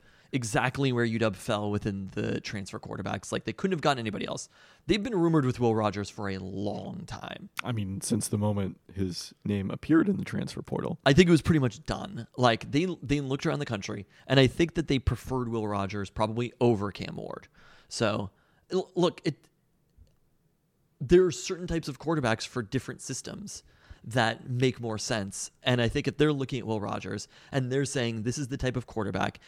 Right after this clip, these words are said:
Speaker 1: given his experience, some of his accuracy, which is pretty solid so far,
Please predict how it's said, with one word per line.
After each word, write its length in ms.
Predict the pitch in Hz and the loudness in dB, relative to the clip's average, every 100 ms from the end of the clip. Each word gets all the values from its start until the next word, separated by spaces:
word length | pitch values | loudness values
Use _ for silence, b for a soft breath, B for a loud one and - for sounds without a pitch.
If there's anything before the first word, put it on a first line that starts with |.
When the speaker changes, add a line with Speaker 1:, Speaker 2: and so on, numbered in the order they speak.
| B | B
Speaker 1:
given 240 | - 120 131 | 0 0 0
his 180 | 120 | -2
experience, 840 | 110 - - 123 117 120 120 - - B B | -4 -6 -4 -2 0 0 -4 -8 -14 B B
some 180 | - 139 | 0 2
of 80 | 120 | 4
his 220 | 123 - - | 0 -2 2
accuracy, 560 | 117 117 127 113 117 113 | 4 6 4 4 0 0
which 160 | 113 | -2
is 220 | 113 - - _ _ _ _ _ _ _ _ _ _ - | -4 -8 -14 _ _ _ _ _ _ _ _ _ _ -4
pretty 180 | 151 | -2
solid 340 | 151 123 107 101 | 2 2 2 0
so 140 | - | -4
far, 380 | - 101 104 107 | -4 -4 -4 -6